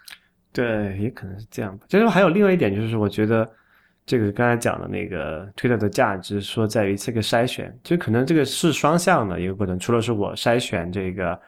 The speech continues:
我关注那些人之外，我关注这些人在发布信息的时候，他也是其实在对自己做了一个筛选。他知道说我在这里应该，就是有一种，有一种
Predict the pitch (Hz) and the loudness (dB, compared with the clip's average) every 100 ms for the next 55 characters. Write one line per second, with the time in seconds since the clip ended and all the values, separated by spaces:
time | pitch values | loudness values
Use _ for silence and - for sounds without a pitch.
0 | - - - 104 92 117 117 110 104 110 | -20 -20 -4 -2 2 0 2 2 2 0
1 | 92 98 110 110 95 - _ _ _ _ | -2 -4 -2 -2 -2 -10 _ _ _ _
2 | _ _ - - _ _ _ - 117 104 | _ _ -20 -20 _ _ _ -4 -2 2
3 | 180 190 180 131 135 139 147 - - 151 | 2 2 0 2 0 0 -2 -2 0 0
4 | 139 113 107 101 170 95 - 113 - 117 | 0 -4 -2 -2 -2 -2 -4 -6 -6 -6
5 | 113 123 127 - 143 127 151 110 117 98 | -6 0 0 2 0 0 -2 -2 0 0
6 | 95 - 101 104 - _ _ - - 143 | -2 -2 -4 -4 -10 _ _ -20 -4 -2
7 | 131 170 160 117 - 120 104 104 113 101 | 0 2 2 2 2 2 2 2 0 0
8 | 95 113 151 147 120 117 - 127 113 104 | -2 0 0 2 0 0 -2 -2 0 0
9 | 127 110 90 87 - - - - - - | 2 0 0 -4 -12 -18 -18 -20 -20 -4
10 | 120 127 104 | -2 0 0